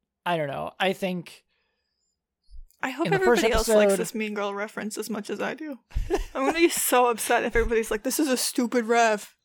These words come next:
Speaker 2: It's
Speaker 1: I
Speaker 2: gonna
Speaker 1: think it's
Speaker 2: kill
Speaker 1: good.
Speaker 2: me emotionally. I hope everybody knows that.
Speaker 1: <laughs>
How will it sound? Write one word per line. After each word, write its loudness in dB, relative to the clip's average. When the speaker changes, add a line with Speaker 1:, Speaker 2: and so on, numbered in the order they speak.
Speaker 2:
It's -6
Speaker 1:
I 2
Speaker 2:
gonna 2
Speaker 1:
think -2
it's -8
Speaker 2:
kill 4
Speaker 1:
good. 0
Speaker 2:
me -4
emotionally. -6
I -6
hope -4
everybody -4
knows -6
that. -8
Speaker 1:
<laughs> -2